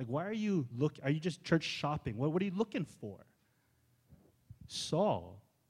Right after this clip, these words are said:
wants to join the disciples, followers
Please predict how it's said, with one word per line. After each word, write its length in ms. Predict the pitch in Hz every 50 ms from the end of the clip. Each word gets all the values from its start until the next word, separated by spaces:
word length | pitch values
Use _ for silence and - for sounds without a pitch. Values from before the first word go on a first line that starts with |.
| _ -
wants 160 | 120 120 117 -
to 100 | - 101
join 440 | 98 101 117 123 120 113 107 98 90
the 60 | 104
disciples, 880 | 98 95 87 - - - - - 110 120 123 - - - - - - - - _ _ _ _ _ _ _ _ _ _ _ _ _ _ - - -
followers 640 | - 123 127 131 131 143 135 131 127 127 120 120